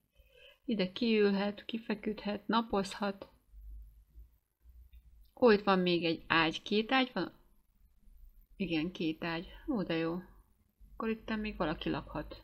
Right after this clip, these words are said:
Na, jöhetne hozzá valaki. És akkor itt egy kis dolgozószoba. Itt is ki tud ülni. Gondolom följebb már nincs,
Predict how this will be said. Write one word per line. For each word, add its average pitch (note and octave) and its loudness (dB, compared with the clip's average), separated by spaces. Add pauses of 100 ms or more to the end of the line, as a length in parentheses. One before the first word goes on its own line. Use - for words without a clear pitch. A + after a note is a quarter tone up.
Na, F#3+ -2 (840)
jöhetne F3+ 2
hozzá F3+ -2
valaki. F#3 -4 (1200)
És - -16
akkor - -8
itt G3+ -8
egy G3+ -8
kis G3+ -10
dolgozószoba. F3+ -8 (200)
Itt - -20
is G#3 -14
ki F#3+ -6
tud F3+ -12
ülni. F3+ -8 (1300)
Gondolom G#3+ -6
följebb G#3+ -2
már G3+ -4
nincs, F#3+ -4